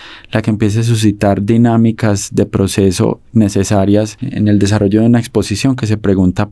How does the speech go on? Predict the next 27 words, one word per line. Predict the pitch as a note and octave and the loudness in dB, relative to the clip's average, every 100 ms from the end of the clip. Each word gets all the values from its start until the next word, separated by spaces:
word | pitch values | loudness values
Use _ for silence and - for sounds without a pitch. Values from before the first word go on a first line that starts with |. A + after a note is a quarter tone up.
| _ | _
por | - F#2 | -4 -2
los | F2+ F2 | -2 -4
espacios. | F2 - F2+ F#2 G2 - | -6 -2 -2 -2 -8 -10
Es | - | -2
como | C3 B2+ | 2 2
una | C3 | 2
exposición | B2+ G2+ F#2 F#2+ F#2+ | -2 -6 -4 0 0
de | G#2+ | 0
paisajes. | - F2+ F2+ A#2 F2+ F2 - - | -2 -4 -2 -2 -2 -6 -10 0
Y | C#3 D3 - | 2 2 0
no | - A2 A2+ | 0 2 2
dejo | A#2+ A#2+ A#2+ | 2 2 2
de | A2 D2+ | 2 0
sentirme | F#2+ G2+ F#2 G#2+ A2 | -2 -2 0 2 4
muy | A#2+ B2 B2 A#2+ | 4 4 4 2
interpelado, | B2 B2 A#2 - G2 A2 A#2 A2 A2+ A#2 | 2 0 -2 -2 0 2 2 0 -2 -4
muy | G#2 G#2 G#2 G#2 G#2 | -2 0 2 2 0
cuestionado, | F#2+ B2 A2 - B2+ B2 A2+ G2+ G2 G#2+ G#2 - | 2 0 2 0 2 2 2 0 -2 -6 -10 -6
que | G#2+ | -4
este | G#2 A#2+ | -2 -4
paisaje | B2+ G2+ F2 C3+ A#2 A2 G#2 G2+ _ _ | -2 -2 0 0 0 -2 -6 -8 _ _
que | - G2+ F#2+ | -4 -2 0
habla | F#2 G2+ G#2 A2 | 2 2 2 2
de | G#2+ G2 | 2 0
un | G2 | 0
asunto | G#2 G#2+ G#2+ G#2 A2 | 0 0 -2 -2 0
urbano | G#2+ G#2+ - A#2 G#2+ G#2 A2 F#2+ F#2 G2 | 0 0 2 2 2 0 0 0 -2 -6